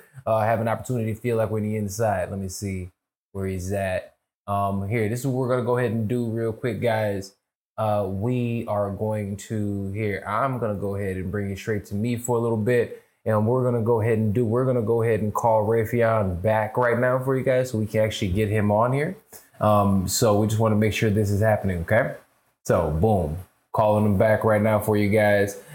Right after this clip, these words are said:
Um, but once we get him on, like I said, we'll continue this conversation. Amazing conversation. Raytheon Stotts, one of the best guys in all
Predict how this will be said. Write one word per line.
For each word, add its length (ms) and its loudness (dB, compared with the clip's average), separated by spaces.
Um, 460 4
but 120 4
once 220 4
we 120 4
get 180 4
him 160 2
on, 360 2
like 100 4
I 20 2
said, 160 2
we'll 120 4
continue 300 2
this 140 0
conversation. 480 2
Amazing 380 2
conversation. 540 2
Raytheon 480 2
Stotts, 360 0
one 140 2
of 260 2
the 340 2
best 460 4
guys 460 4
in 200 2
all 540 4